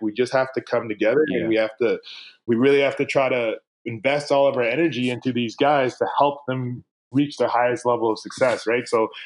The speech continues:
Speaker 1: I think it's still possible, and, and that's sort of my message that I try my best to preach, and I try to, you know, come across with where people don't feel threatened so much by me, I hope, you know, because I really,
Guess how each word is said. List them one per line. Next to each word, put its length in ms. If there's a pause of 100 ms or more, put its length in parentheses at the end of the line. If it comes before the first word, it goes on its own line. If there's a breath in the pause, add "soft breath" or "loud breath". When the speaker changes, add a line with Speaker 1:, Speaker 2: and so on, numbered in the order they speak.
(220 loud breath)
Speaker 1:
I 80
think 140
it's 100
still 140
possible, 540
and, 180
and 240
that's 300
sort 180
of 100
my 200
message 440
that 120
I 80
try 400
my 160
best 360
to 140
preach, 340
and 120
I 80
try 320
to, 260 (420 soft breath)
you 80
know, 140
come 220
across 420
with 220
where 440
people 280
don't 300 (180)
feel 300
threatened 400
so 220
much 260
by 180
me, 200
I 100
hope, 380 (360 soft breath)
you 100
know, 140
because 220
I 80
really, 480